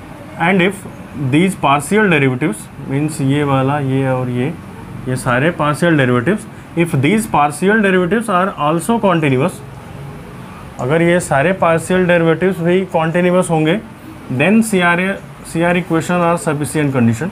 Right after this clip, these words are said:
अगर ये आपस में कॉन्टिन्यूअस भी हो, कॉन्टिन्यूअस भी हो गए तो कहेंगे कि सीआर इक्वेशन एक सफिशिएंट कंडीशन है f z के एनालिटिक होने के लिए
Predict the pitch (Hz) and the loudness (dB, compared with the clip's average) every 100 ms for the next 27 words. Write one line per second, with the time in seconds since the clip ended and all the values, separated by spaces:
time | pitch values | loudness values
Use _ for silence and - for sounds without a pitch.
0 | - - - - - - - 131 123 156 | -10 -18 -18 -18 -18 -18 -14 -6 0 2
1 | 165 165 160 143 170 170 170 180 151 147 | 4 4 2 0 -2 0 0 0 -2 0
2 | 156 170 196 180 185 170 - - 143 147 | 2 2 2 2 4 2 -2 -6 -4 0
3 | 156 180 202 202 180 160 196 220 - - | 2 2 2 4 4 4 2 -2 -12 -10
4 | - 185 185 170 170 196 214 - 156 156 | -2 0 4 4 4 2 0 -2 0 0
5 | 170 - 160 147 170 233 - - - - | 0 -2 -4 0 -2 -2 -8 -18 -18 -18
6 | - - - 147 147 - 139 143 - 180 | -18 -18 -12 -6 -6 -4 -4 -2 0 2
7 | 185 175 165 156 165 143 175 - - - | 2 2 2 2 0 0 -2 -4 -16 -18
8 | - - 139 135 135 156 151 185 - 156 | -18 -10 -2 2 2 2 2 -2 -2 0
9 | 151 151 151 135 123 117 123 123 175 | 2 2 2 0 0 0 -2 -2 -2